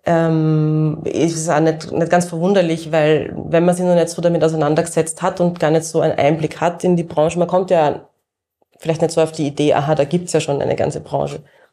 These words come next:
die sich damit befasst. Ähm, und, und, und wenn man diese Connections nicht hat, dann, dann, ja, dann muss man halt mit dem arbeiten, was man, was man kennt und wo man Einblick hat. Und, ähm,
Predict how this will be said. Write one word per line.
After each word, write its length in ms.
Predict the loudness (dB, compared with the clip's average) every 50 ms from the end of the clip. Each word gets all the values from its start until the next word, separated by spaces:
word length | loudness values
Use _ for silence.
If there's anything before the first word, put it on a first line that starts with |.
| _ _
die 80 | -4 -4
sich 100 | -2 -2
damit 260 | -2 -2 -2 -2 -4
befasst. 440 | -10 -6 -4 -4 -4 -4 -6 -14 _ _ _ _ _ _ _ _ _ _ _ _ -20 _ _ _ _ _
Ähm, 480 | -2 0 2 2 2 2 2 0 0
und, 200 | 0 0 0 0
und, 180 | 0 -2 0 0
und 120 | 0 0 2
wenn 80 | 2
man 80 | 2 2
diese 160 | 0 -2 -4 -2
Connections 560 | 0 2 2 2 0 0 0 0 0 2 2
nicht 200 | 0 -2 0 -2
hat, 300 | -4 -4 -4 -6 -16 -20 _ _ _ _ _ _ _ _
dann, 480 | 0 0 2 2 2 2 2 2 0 0
dann, 440 | -2 0 0 2 2 2 0 0 0
ja, 220 | 0 2 2 2
dann 400 | 2 2 0 -2 -4 -8 -12 _ _ -20 -20 -20
muss 460 | -20 -20 -20 -16 -8 -4 -4 -2 0
man 120 | 0 0 2
halt 180 | 0 0 0
mit 120 | -4 -2 0
dem 200 | 0 2 2 0
arbeiten, 420 | 0 2 2 2 0 0 -2 -2
was 160 | -2 -2 -2 0
man, 260 | 0 0 0 0 0
was 100 | 0 2
man 100 | 2 0
kennt 380 | 2 2 0 0 0 -4 -12 _ _ _ _ _ _ _ _ _
und 260 | _ -10 -10 -10 -10
wo 260 | -10 -8 -4 -2 0 0
man 140 | 0 0
Einblick 400 | 0 0 -2 -2 -2 -4 -4 -4
hat. 260 | -8 -8 -8 _ -20 _ -20 _ _ _ _
Und, 500 | -10 -8 -8 -8 -8 -10 -12 -16 -20 -14 -10
ähm, 340 | -8 -6 -6 -6 -8 -8